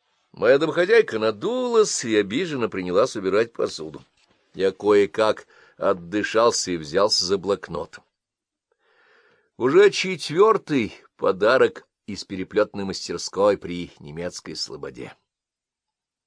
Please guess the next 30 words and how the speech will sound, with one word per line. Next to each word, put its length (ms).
Мой 240
первый 680
из 120
Москвы 600
давно 360
распух 600
от 140
записей 640
и 180
занял 480
почетное 720
место 420
в 60
наших 380
милицейских 680
архивах. 600
Бабка 680
отойдет 460
быстро. 520
А 100
я, 180
как 240
ни 120
верти, 480
не 200
смог 480
бы 140
ей 220
внятно 640
объяснить, 920